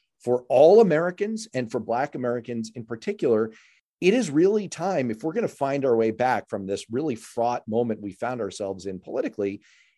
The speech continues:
it is really time for our institutions and our political leaders to sort of put up or shut up and, and show some real tangible progress.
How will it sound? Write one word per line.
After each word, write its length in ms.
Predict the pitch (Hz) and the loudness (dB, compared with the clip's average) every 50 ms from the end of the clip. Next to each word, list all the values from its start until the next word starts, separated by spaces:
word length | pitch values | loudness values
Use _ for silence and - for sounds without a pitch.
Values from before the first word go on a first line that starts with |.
| _ _ | _ _
it 140 | - 151 180 | -2 2 2
is 140 | 226 226 151 | 2 2 2
really 340 | 131 143 165 180 185 175 160 | 4 4 4 4 4 2 0
time 280 | - 170 165 175 156 | -2 -4 -4 -4 -4
for 140 | 120 123 117 | -4 -4 -4
our 120 | 110 110 110 | -4 -4 -4
institutions 880 | 131 139 139 - - 117 - - 135 139 135 - 120 113 110 110 110 - - | -6 -8 -8 -8 -12 -12 -8 -6 -6 -6 -4 -4 -4 -2 -2 -2 -4 -6 -6
and 120 | 113 110 | -4 -2
our 100 | 113 110 | -2 -2
political 440 | 110 - 104 107 120 156 151 - 113 | -2 -2 -2 0 0 0 -2 -4 -4
leaders 360 | 107 101 90 95 98 98 - - _ _ _ _ _ _ | -4 -4 -4 -4 -6 -6 -8 -12 _ _ _ _ _ _
to 80 | - - | -14 -10
sort 200 | - - 226 - | -4 -2 -2 -2
of 120 | 320 - - | -2 -6 -4
put 180 | - - 226 | 0 2 2
up 180 | 240 226 226 - | 2 0 -2 -6
or 80 | 90 - | -10 -12
shut 260 | - - 147 175 214 | -6 -2 0 2 2
up 220 | 139 107 - - - _ | 2 0 0 -4 -8 _
and, 300 | 117 117 120 120 117 113 - _ _ _ _ | -2 -2 -2 -2 -4 -8 -14 _ _ _ _
and 140 | - 127 123 | -8 -8 -8
show 240 | - - 147 143 151 | -4 0 2 4 4
some 340 | 147 - 151 139 131 131 - - | 2 0 -2 -4 -4 -6 -8 -12
real 320 | 101 98 110 123 135 135 | -10 -6 -2 0 0 0
tangible 440 | 131 - 120 120 117 110 110 120 123 | 0 -2 -6 -8 -8 -8 -8 -10 -12
progress. 640 | 123 - - 294 330 - - - _ - - - - | -12 -12 -12 -12 -12 -12 -16 -20 _ -20 -20 -20 -20